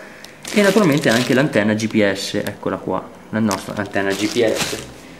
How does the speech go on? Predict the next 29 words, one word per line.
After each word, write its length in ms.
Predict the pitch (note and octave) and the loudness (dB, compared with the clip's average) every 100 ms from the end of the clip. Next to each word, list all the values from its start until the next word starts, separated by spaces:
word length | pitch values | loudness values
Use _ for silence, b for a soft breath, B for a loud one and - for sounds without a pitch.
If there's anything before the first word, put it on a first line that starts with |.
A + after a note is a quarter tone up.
| B | B
Per 160 | G3+ F#3 | 4 6
ultimo 380 | F3 F3 F#3+ | 4 0 -2
possiamo 380 | F3+ C#3 D3 D3 | 0 -2 -2 -2
dire 420 | C#3 B2+ C#3 D3 - | -2 -2 -2 -4 -4
che 300 | B2 C3 - A#2+ | -4 -4 -6 -8
diamo 380 | C3 B2+ A2+ A#2+ | -2 -2 0 -2
anche 200 | G#2+ G#2 | -2 -4
in 60 | |
dotazione 420 | A#2 C3+ - A2+ A#2+ | -4 -4 -2 -2 -2
una 180 | A2 | -4
mascherina, 540 | G2+ G2 - G#2+ G#2+ G#2 | -4 -4 0 2 2 0
una 160 | G#2+ | 0
mascherina 340 | A2+ A2 B2 A2+ | 0 0 0 2
di 240 | A2 B2 | 2 0
completamento. 920 | B2 G#2+ G#2 G#2+ G#2 G2+ F#2+ G2 - - B B B B B | 0 -2 0 0 0 0 -4 -6 -6 -8 B B B B B
Adesso 240 | - A2 A2 | -10 -8 -2
non 120 | G#2 | 0
riesco 260 | G#2 - G#2 | 0 0 0
bene 220 | G#2+ G2 | 0 -2
a 20 | |
farvela 420 | - G2 G2 G2 | -2 -2 -2 -4
vedere, 380 | G2+ G#2+ G2 G2+ | -2 -2 -2 -4
comunque 340 | - G#2 G2+ | -6 -6 -4
così, 260 | A2+ E3+ A2+ - - | 0 2 2 -2 -4
per 140 | F#2 | -4
rendere 320 | G2 G2 G2 | -2 -2 0
l'idea, 340 | C3 D#3 G#2 G#2 | 0 2 2 0
questa 300 | - G#2 - | -2 -4 -2
va 300 | G2+ G2+ - | 0 0 0